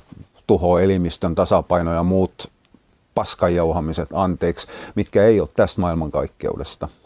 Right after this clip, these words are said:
niin ei uhkaa vaan sitä koiraa. Surku tietysti sitä yhtä yksilöä, mut omistaja saa sitä, mitä tilaa. Jos se yrittää tilata itselleen ongelmia, niin tough luck.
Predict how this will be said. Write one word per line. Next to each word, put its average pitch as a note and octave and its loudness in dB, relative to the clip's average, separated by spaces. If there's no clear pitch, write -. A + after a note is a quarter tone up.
niin F#2+ 0
ei A#2+ 6
uhkaa F#2+ 4
vaan G#2+ 4
sitä F2 0
koiraa. F2 -2
Surku C3+ 4
tietysti G#2 2
sitä G2+ 4
yhtä G#2 2
yksilöä, F#2+ 0
mut - -2
omistaja A2+ 4
saa G#2+ 4
sitä, F2+ -2
mitä E2 -2
tilaa. F#2 2
Jos G2+ 0
se A2+ 2
yrittää G#2+ 2
tilata C3+ 4
itselleen D#2+ -4
ongelmia, D#2+ -2
niin D#2+ -6
tough A2 0
luck. F2 -2